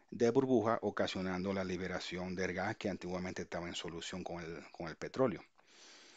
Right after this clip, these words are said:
La tres, ¿cuál es la relación agua-aceite actual? ¿Ha cambiado esto con el tiempo? Es muy importante ya que con esto podemos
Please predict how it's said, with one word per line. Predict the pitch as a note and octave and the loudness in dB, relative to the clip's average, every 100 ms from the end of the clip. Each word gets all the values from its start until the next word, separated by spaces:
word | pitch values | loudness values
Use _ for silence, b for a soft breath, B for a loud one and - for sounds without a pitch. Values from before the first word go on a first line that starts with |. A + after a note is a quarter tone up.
| B B | B B
La | G#2+ G2 - | 2 4 6
tres, | B2+ G#2 - | 6 6 6
¿cuál | B2+ | 6
es | D#3+ | 8
la | F3 | 8
relación | D#3 C#3+ A#2 - C3+ C3 | 6 6 4 4 2 4
agua-aceite | A#2+ B2+ B2+ A#2+ - - A#2 A#2 - | 4 6 6 4 4 2 4 4 2
actual? | G#2 - B2 F#2 - - - _ _ _ _ _ _ _ - B B B B | -2 2 6 6 4 -14 -20 _ _ _ _ _ _ _ -20 B B B B
¿Ha | A2+ | 6
cambiado | - C#3+ C#3+ C#3 B2+ | 10 10 12 12 10
esto | C3 B2+ | 6 4
con | - G#2+ | 4 2
el | G2+ | 2
tiempo? | C3+ B2 F#2+ F2+ - | 4 2 2 -8 -10
Es | F2+ | -4
muy | G#2 A#2 | 2 2
importante | A#2+ B2+ B2 A#2+ B2 - C#3 | 6 6 8 8 8 4 0
ya | G2+ F2+ | 2 0
que | G2+ | 0
con | - G#2 | -2 -2
esto | G#2+ - G#2+ | 0 0 0
podemos | F#2+ F#2 G2 A2+ - - | 0 0 2 0 0 -8